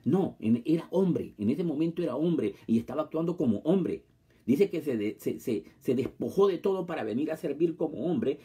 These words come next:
y pagar en la cruz del Calvario cada uno de nuestros pecados, porque era necesario que un hombre muriera en la cruz del Calvario y ninguno de nosotros éramos capaz de cumplir con eso. Solamente Jesús, que era el Hijo de Dios, Dios lo preparó, dice el libro de Hebreos,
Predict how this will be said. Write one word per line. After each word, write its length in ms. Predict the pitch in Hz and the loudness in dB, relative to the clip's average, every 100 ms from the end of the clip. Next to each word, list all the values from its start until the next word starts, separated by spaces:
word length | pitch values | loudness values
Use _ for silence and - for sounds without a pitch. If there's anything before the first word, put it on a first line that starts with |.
| - | -6
y 100 | 120 | -4
pagar 400 | 117 120 139 190 | -4 -4 -4 -4
en 80 | 190 | -6
la 100 | 147 | -2
cruz 160 | 160 160 | 0 0
del 140 | 160 | -4
Calvario 600 | 160 - 156 123 120 165 - _ | -8 -8 -6 -4 -4 -4 -10 _
cada 240 | - 165 156 | -8 -2 2
uno 200 | 180 170 | 2 2
de 100 | 160 | -2
nuestros 300 | 156 - - | -4 -6 -8
pecados, 340 | - 135 170 | -6 -4 -4
porque 220 | 147 127 | -4 -4
era 100 | 160 | -2
necesario 480 | 160 156 120 151 160 | -2 -4 -6 0 0
que 140 | - 180 | 2 2
un 180 | 156 185 | 2 2
hombre 260 | 214 170 | 0 0
muriera 320 | 147 120 135 151 | 0 0 0 0
en 60 | |
la 80 | 127 | -2
cruz 160 | 131 139 | -2 -4
del 120 | 139 | -6
Calvario 460 | 107 113 151 160 - - | -6 -4 0 0 0 -2
y 80 | 127 | 2
ninguno 460 | 120 110 143 190 | 4 6 6 4
de 80 | 165 | 2
nosotros 360 | 127 120 147 143 | -2 -4 -4 -4
éramos 300 | 139 156 - | -6 -6 -10
capaz 480 | 120 120 175 208 - - | -12 -6 -4 -4 -4 -6
de 120 | - | -6
cumplir 600 | - 107 - 175 233 - | -4 -4 -2 2 2 2
con 180 | - 117 | 0 0
eso. 200 | 123 117 | 0 -2
Solamente 500 | 127 139 131 156 160 | -4 -4 -2 -2 -4
Jesús, 460 | 160 - - 254 185 - _ | -6 -6 -2 0 0 -2 _
que 540 | - 110 120 175 202 143 | -6 -2 4 4 4 0
era 160 | 110 | -8
el 200 | 101 113 | -4 -2
Hijo 200 | 131 175 | 0 -2
de 120 | 104 104 | -2 -2
Dios, 300 | 165 180 117 - - | 2 0 0 -8 -12
Dios 240 | 104 165 | -2 0
lo 160 | 175 - | 0 -2
preparó, 560 | 143 - - 165 208 | -6 -6 -6 0 0
dice 180 | 147 135 | 0 -2
el 100 | 113 | 0
libro 280 | 117 120 107 | 0 0 0
de 60 | 110 | 0
Hebreos, 420 | 113 104 87 | 0 -2 -4